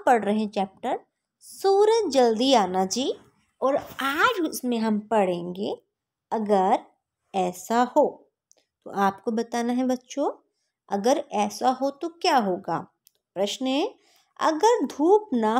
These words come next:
हो तो क्या होगा? तो बताओ बच्चों, अगर धूप ना हो क्या होगा? अगर धूप ना हो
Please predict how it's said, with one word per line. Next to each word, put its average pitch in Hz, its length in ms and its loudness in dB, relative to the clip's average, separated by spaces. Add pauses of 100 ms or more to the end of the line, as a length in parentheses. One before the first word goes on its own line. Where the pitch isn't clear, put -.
(100)
हो 247 160 0
तो - 240 -6 (200)
क्या 208 180 2
होगा? 185 440 -8 (480)
तो 208 60 -4
बताओ 196 400 0
बच्चों, 285 360 0
अगर 302 220 4
धूप 285 300 0
ना 285 140 -2
हो 294 220 0
क्या 302 260 -2
होगा? 311 360 2 (880)
अगर 294 480 2
धूप 320 460 -6
ना 254 160 -2 (200)
हो 233 300 -4